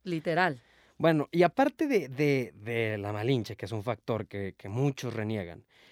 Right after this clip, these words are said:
Speaker 2: es que, que fue la, otra fue la conquista espiritual, ¿no? Que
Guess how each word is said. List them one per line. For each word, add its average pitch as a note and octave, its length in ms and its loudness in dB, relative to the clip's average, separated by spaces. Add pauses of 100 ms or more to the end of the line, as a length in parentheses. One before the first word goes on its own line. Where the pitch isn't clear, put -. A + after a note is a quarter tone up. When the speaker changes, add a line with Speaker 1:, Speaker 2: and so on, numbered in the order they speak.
(300)
Speaker 2:
es E3 180 -2
que, C3 380 -8
que - 80 -10
fue D#3+ 180 2
la, F3 160 4 (100)
otra E3 280 0
fue F#3 180 4
la F3+ 160 2
conquista C3 400 -4
espiritual, G#2+ 560 -6
¿no? D#3+ 240 -4
Que G#2+ 320 -2